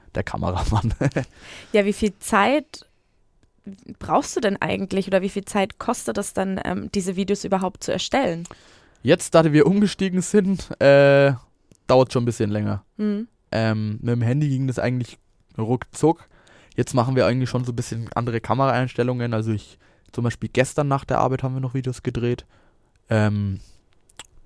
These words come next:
Speaker 1: wie viele sind dabei rausgekommen? Ich glaub, fünf oder sechs Videos.
Speaker 2: Wow.
Speaker 1: Also wir drehen immer auf Vorrat, dass
Speaker 2: Ja.
Speaker 1: ich halt einfach, äh, jeden Abend oder halt regelmäßig was hochladen kann. Ähm, wie lange hat das gedauert? Pff,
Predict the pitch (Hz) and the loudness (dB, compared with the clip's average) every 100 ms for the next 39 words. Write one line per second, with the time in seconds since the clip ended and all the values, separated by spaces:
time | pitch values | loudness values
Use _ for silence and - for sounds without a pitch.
0 | _ - - 98 101 98 87 92 104 - | _ -18 -6 -6 -2 0 0 0 -4 -6
1 | - 113 107 - 104 - 131 127 110 107 | -6 -6 -6 -4 -6 -2 -4 -2 -4 -2
2 | 104 - 110 135 165 - _ _ - 156 | -4 -6 -4 -4 -4 -8 _ _ -4 0
3 | 453 120 117 117 117 113 113 113 - 107 | 2 2 0 0 0 0 0 0 -2 -2
4 | 113 131 - _ _ 214 208 185 - - | 0 0 -4 _ _ -2 0 2 2 0
5 | 107 110 - - 104 110 117 - 110 107 | 0 -4 -4 -6 -4 -4 -4 -2 -2 -2
6 | 101 101 104 101 104 110 107 - 101 98 | -6 -2 -2 -2 -4 -2 -4 -4 -4 -4
7 | 120 120 117 113 120 127 - - - - | -4 0 0 2 -2 -2 -10 -20 -20 -20
8 | _ _ _ 92 90 90 90 82 87 - | _ _ _ -4 -4 -4 -6 -8 -12 -14
9 | - 92 90 92 92 82 76 120 - - | -8 -6 -6 -6 -6 -4 -2 -2 -2 -14
10 | - _ _ _ - - - | -20 _ _ _ -16 -16 -18